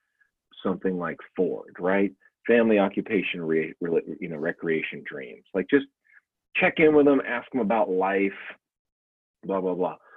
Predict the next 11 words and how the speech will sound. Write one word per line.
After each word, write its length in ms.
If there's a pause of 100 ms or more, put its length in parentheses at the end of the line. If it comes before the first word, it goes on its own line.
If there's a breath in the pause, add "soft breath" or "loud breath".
(140)
which 120
I 80
think 200
is 80
a 40
good, 440
high 240
quality, 720 (500)
uh, 220 (180)
phone 220
call. 420